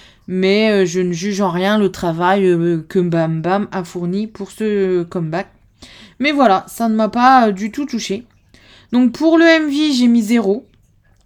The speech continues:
La chanson, j'ai mis zéro cinq. Le refrain, j'ai mis un parce qu'il était un peu mieux, entre guillemets, que la chanson.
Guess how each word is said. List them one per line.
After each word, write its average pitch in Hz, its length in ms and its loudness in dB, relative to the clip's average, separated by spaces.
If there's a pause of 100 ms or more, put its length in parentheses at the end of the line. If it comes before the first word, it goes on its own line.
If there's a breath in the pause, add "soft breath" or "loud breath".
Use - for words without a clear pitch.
(200)
La 208 180 2
chanson, 254 380 -2
j'ai 233 160 0
mis 208 140 0
zéro 220 320 -2
cinq. 226 300 -4 (460 soft breath)
Le 233 120 0
refrain, 262 400 2
j'ai 254 160 2
mis 240 160 2
un 233 220 2
parce 240 220 -6
qu'il 220 280 -2
était 214 220 -2
un 208 140 0
peu 220 200 -2
mieux, 214 640 2
entre 190 320 -2
guillemets, 208 380 -2
que - 120 -6
la 190 120 0
chanson. 185 360 -10